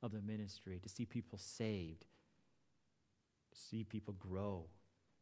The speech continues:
And so today, what is that for you? What is the lie that you're believing?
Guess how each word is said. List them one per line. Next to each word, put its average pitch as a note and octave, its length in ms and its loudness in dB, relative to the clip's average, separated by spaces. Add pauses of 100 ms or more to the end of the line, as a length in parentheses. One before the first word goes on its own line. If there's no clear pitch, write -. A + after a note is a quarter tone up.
(2000)
And G#2 120 -2
so A2+ 120 -2
today, B2 340 6
what B2 240 2
is C#3+ 160 0
that A#2 180 2 (120)
for G#2+ 120 0
you? E2 280 -6 (760)
What E3+ 120 10
is C#3 140 10
the A#2 80 0
lie A#2 440 6
that A#2 180 4 (100)
you're B2+ 320 8
believing? F2+ 560 2